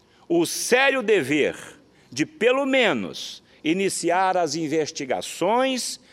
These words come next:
dos atos e da omissões da presidente Dilma e também do ex-presidente Lula.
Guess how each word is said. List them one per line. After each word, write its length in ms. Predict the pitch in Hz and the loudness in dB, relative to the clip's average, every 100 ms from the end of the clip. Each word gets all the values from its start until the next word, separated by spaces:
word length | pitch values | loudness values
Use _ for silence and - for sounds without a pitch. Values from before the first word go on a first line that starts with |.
| - - | -20 -10
dos 380 | - 156 107 - | -2 -2 0 0
atos 680 | 180 233 247 - 247 - - - | 2 2 0 -4 -6 -6 -10 -4
e 140 | 185 | -2
da 360 | 160 170 170 165 - | 0 2 2 0 0
omissões 1200 | 180 214 214 185 - - 202 240 247 240 208 - - - _ | 2 2 0 -2 -6 -2 2 4 2 0 -4 -8 -12 -20 _
da 220 | - 165 | -4 -2
presidente 800 | - 165 160 135 117 143 127 120 | -2 -4 -2 -4 -4 -4 -4 -10
Dilma 640 | 95 98 87 73 67 64 _ _ _ _ _ - | -10 -6 -6 -6 -12 -16 _ _ _ _ _ -8
e 120 | 339 | -6
também 680 | - 147 110 123 123 123 120 _ _ _ _ _ _ | -2 -4 0 0 0 -4 -10 _ _ _ _ _ _
do 240 | 113 117 123 | -4 0 2
ex-presidente 1120 | 131 127 - - 117 110 101 80 117 110 107 | 2 -2 -6 -6 -4 -4 -6 -4 -6 -6 -6
Lula. 540 | 95 98 85 67 - | -4 -4 -4 -6 -12